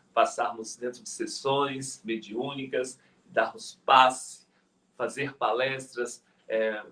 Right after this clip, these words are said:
atender milhares de pessoas, se essa transformação não estiver aqui. Essa transformação interna, ela é muito mais jubilosa do que esses aplausos, esse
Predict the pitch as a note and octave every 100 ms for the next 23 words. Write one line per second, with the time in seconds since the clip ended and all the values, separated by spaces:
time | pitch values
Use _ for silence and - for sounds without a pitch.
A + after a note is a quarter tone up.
0 | - C#3 C#3+ D#3+ D3 C3+ D3 C3 C3 D3
1 | C#3 C3 C3+ C3 D3+ D#3+ - - C#3+ D3
2 | E3 F3+ E3 E3+ E3 D3+ C#3 C3 - B2+
3 | C3 - A#2 A2+ A2+ - _ _ - G#2+
4 | - G2+ F2+ _ _ _ _ _ _ _
5 | _ _ - C3+ D3+ E3 E3+ D3+ C#3+ C3+
6 | C3 A#2+ A#2 - C3+ B2+ C#3 C#3 - C3+
7 | A#2+ A2+ G2+ E2+ - - B2 B2 C3+ C#3+
8 | - C#3 A#2+ G2+ F2 - - - - -
9 | - - F2+ F#2 A2 B2 C3 - - -
10 | - _ B2 A#2+ - C3 C#3 C#3+ _ _
11 | B2 B2 A2+ - - B2 C3 C3+ C3+ C3
12 | B2+ - - - A#2+